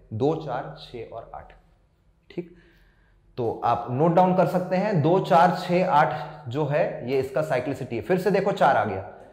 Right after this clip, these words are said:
यहाँ पे चार था, यहाँ पे प्लस फ़ोर करोगे, power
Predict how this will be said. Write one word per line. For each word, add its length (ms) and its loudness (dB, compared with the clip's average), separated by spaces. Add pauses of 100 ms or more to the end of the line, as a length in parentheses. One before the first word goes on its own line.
(160)
यहाँ 220 2
पे 120 0
चार 260 4
था, 160 0 (720)
यहाँ 300 2
पे 140 2 (120)
प्लस 240 4
फ़ोर 200 0
करोगे, 360 2
power 320 2